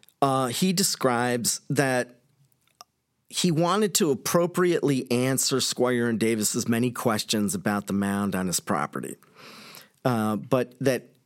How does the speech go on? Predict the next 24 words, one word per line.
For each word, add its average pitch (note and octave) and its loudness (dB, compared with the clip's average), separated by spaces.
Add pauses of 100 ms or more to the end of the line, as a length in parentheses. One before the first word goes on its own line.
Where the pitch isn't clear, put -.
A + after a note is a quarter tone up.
(380)
he - -2
didn't E3 -2
know C#3+ 2
at - -2
the - -2
time C3+ 0
much C3 0
about A#2+ 0 (160)
the F3+ -4
thing, D#3+ 0
and B2+ -2
so C3+ 0
he C3 0
decided B2+ 0
to B2 0
educate C3 0
himself A#2 -2
a - -4
little A2+ 0
bit A2+ 0
about G#2+ -2
mounds G#2+ -2
and G#2+ -4
earthworks, A2 -4